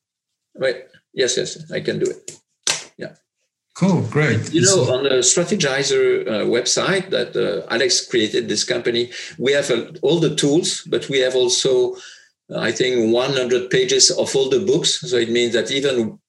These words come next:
Speaker 1: uh, without buying the books, you have a good feeling of what's the business model canvas, then the value proposition canvas, then the portfolio. So I think your readers can f-,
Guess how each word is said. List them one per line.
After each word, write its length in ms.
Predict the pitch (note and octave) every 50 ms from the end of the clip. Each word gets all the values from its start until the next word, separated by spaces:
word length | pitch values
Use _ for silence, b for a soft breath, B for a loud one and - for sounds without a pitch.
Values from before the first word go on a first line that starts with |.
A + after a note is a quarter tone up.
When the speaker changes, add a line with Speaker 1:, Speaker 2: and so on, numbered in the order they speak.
| _ -
Speaker 1:
uh, 140 | A2 G#2 G#2
without 480 | G#2 B2 C3 C3 - A#2+ G#2+ G#2 G#2 -
buying 280 | G2+ G#2 A#2 C3 C3 B2
the 60 | A#2
books, 320 | G#2 A2+ A2+ A#2 - - A#2
you 80 | G#2
have 180 | G2 G2 G2+ F#2+
a 80 | G2
good 280 | F#2+ F#2+ G#2 G2+ F2 -
feeling 600 | - - - - - A#2+ A2+ G#2+ A2 A2 G#2+ G2+
of 200 | F#2+ F#2+ F#2 -
what's 160 | G#2 G2+ F#2 -
the 100 | G#2 F2
business 380 | F2+ F#2 - - G2 F#2+ - -
model 240 | G2+ F#2+ F#2+ F#2+
canvas, 400 | F#2+ - - F#2 G2+ G2 F#2+ F#2
then 120 | F#2 F#2 F#2
the 60 | F#2
value 220 | F#2 F#2 G2 F#2+
proposition 480 | F2 - - - F#2+ F2+ - - G#2 G2
canvas, 380 | G2+ G#2 G2 F#2 F#2+ G2 F#2+ -
then 140 | A2 G2 F#2
the 80 | F#2
portfolio. 640 | F2 E2 - F2+ - - G2+ F#2+ F2+ F#2 F#2 G2 F#2+ B B B B B B
So 320 | - G#2 G2 G2+ - - -
I 120 | G2 G2+
think 200 | G#2 - A2+ G#2+
your 180 | G2+ G2 F#2 F#2+
readers 420 | G2+ A2+ G#2+ G2+ G2+ G2 G2 -
can 340 | - - F2+ F2 F2+ F#2 F#2
f-, 180 | G2 G2+ -